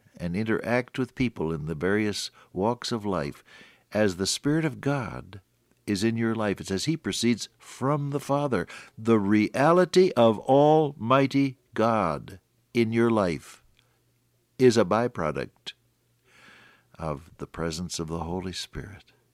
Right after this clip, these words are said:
People will know, beloved, they will know that God is real when they touch your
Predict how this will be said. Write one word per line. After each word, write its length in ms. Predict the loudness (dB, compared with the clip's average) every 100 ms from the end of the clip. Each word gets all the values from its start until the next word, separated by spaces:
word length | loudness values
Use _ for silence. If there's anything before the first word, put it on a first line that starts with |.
| _ _ _ _ _ _ _
People 300 | -6 -2 -2
will 220 | 0 -2
know, 580 | 0 2 2 2 -2 -12 _ _ _ _ _ -12
beloved, 460 | -8 -8 -10 -14 -16 _ -20 _ _ _ _ _ _ _ -2
they 180 | 4 4
will 240 | 6 4
know 680 | 2 2 2 2 -2 -10 -14 _ _
that 260 | -10 -8
God 680 | 0 2 4 2 -2 -6 -10 -4
is 180 | -2
real 520 | 2 2 0 -4 -10 _ _ _ _ _ _ _ _
when 160 | -8 -6
they 120 | -6
touch 580 | -4 -6 -6 -12 -16 _ _
your 400 | -10 -8 -8 -12